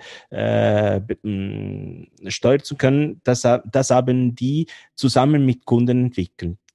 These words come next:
Und das basiert auf, äh, Workshop mit Kunden,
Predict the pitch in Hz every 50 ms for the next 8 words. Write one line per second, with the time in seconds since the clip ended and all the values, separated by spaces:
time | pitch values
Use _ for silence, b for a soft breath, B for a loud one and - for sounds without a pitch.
0 | _ _ _ _ - 127 135 160 196 220 226 - - - - _ _ _ _ -
1 | 107 113 123 135 - - - - - - _ _ _ _ _ _ _ - 110 117
2 | 117 - - 123 135 156 165 - - 104 110 127 139 139 - - - - 117 -
3 | B B B B B B - 113 110 107 104 104 101 98 95 95 92 92 92 90
4 | 87 87 95 113 147 170 - - - 170 170 - - 160 156 - - - - 147
5 | 147 151 147 147 147 147 147 147